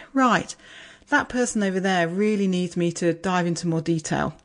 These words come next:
Or, "That person over there is really relationship focused. So how do I make sure that I build the relationship before I jump into the work that I want doing?" And in this way, we are learning how to flex our style, both in terms of our energy and our communication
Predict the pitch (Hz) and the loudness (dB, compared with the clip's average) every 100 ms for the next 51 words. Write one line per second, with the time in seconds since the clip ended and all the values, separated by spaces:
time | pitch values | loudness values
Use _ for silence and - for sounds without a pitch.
0 | _ - - - - - 160 185 269 - | _ -20 -20 -20 -20 -2 2 2 0 0
1 | 240 220 202 190 185 180 170 165 - 196 | -2 0 -2 0 0 0 0 0 -2 -6
2 | 214 233 247 247 233 214 196 180 190 - | -4 0 2 2 0 -2 -2 0 -2 -2
3 | 190 - - 165 165 - - - - 165 | -4 -6 -4 -2 -2 -4 -6 -4 -2 -2
4 | 170 202 220 208 190 170 - 170 170 - | -2 0 2 2 0 -2 -2 0 0 -2
5 | 170 190 185 190 170 165 160 - 170 - | -4 0 0 0 0 0 -2 -4 -4 -2
6 | 160 170 175 170 165 170 160 175 165 - | -4 -6 -2 -2 0 -2 0 -2 -2 0
7 | 170 175 170 160 - - - 175 165 - | 0 0 0 0 0 -4 0 0 0 0
8 | - 180 160 - _ - - - - - | 0 2 0 -6 _ -20 -20 -20 -20 -20
9 | _ - 214 208 190 - 247 262 175 175 | _ 0 2 4 2 0 -2 0 0 -2
10 | - - - - 196 190 214 226 185 175 | -8 -20 -14 -2 0 2 2 2 0 -2
11 | 170 175 202 - - 190 185 - 170 165 | -4 -4 -4 -4 -2 -2 -2 -2 2 2
12 | 180 220 - 170 170 165 - 175 170 175 | 2 0 -2 0 0 0 -4 -4 -2 -2
13 | 170 170 - 185 214 180 175 175 170 175 | -2 -2 0 0 2 0 -2 0 0 0
14 | 175 - - - 175 190 - 208 196 190 | -2 -10 -20 -4 0 0 2 2 2 2
15 | 190 170 - - 185 | -2 -2 -2 -2 -2